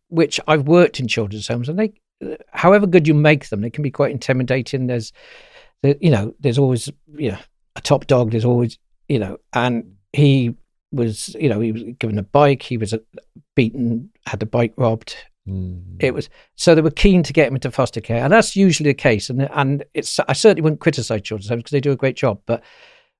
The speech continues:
Speaker 1: but it's better for a young person to be with a foster carer, or with foster carers. So he came to me, Ali was already there, which made it a lot easier. Um, meant he had somebody who could speak his own language, 'cause Samit's English wasn't nearly so good.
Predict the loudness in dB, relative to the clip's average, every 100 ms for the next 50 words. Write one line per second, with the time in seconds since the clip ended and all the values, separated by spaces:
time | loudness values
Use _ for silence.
0 | _ _ 2 2 0 _ _ _ -2 -2
1 | 0 2 2 2 2 2 2 0 2 0
2 | 0 0 0 -2 -6 -6 -6 -6 -6 -6
3 | -6 -6 -6 -12 _ _ _ _ -6 -4
4 | -2 -4 -4 -4 -2 -2 -4 -10 -16 -8
5 | -2 0 0 0 2 0 -2 -2 0 0
6 | -2 _ 0 2 0 -2 -2 -2 0 0
7 | -2 -8 -8 -8 -8 -6 -4 -4 0 0
8 | -2 _ _ _ _ _ _ -4 -2 0
9 | 0 -2 -2 -4 -4 -2 0 0 0 -6
10 | -8 -6 -4 -2 0 -2 -2 -4 -4 -8
11 | -2 0 0 -2 -4 -4 -4 -4 -2 -6
12 | _ _ _ _ -4 -4 -4 -6 -6 -6